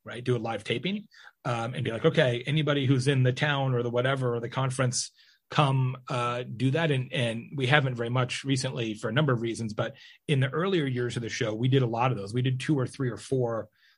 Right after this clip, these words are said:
live, um, recordings a year at different conferences. And it was great because then it's like, "Oh yeah, I love the show, listen to the show." And,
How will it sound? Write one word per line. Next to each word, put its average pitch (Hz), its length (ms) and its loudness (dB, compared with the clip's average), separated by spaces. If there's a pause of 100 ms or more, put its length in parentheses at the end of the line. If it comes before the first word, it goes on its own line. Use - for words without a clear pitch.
(120)
live, 120 800 0 (220)
um, 110 600 -8 (100)
recordings 123 840 0 (100)
a 127 60 -6
year 120 260 0
at 147 140 -2
different 127 260 0
conferences. 113 560 -6
And 127 60 0
it 123 80 -4
was 110 120 -8
great 135 360 -4
because 107 240 -6
then 117 100 -4
it's 113 160 -8
like, 135 160 -4
"Oh 190 120 -2
yeah, 170 140 -4
I 160 80 -2
love 143 200 -2
the 143 80 -4
show, 135 160 -6
listen 135 180 -8
to 123 60 -4
the - 40 -8
show." 131 200 0
And, 117 180 -4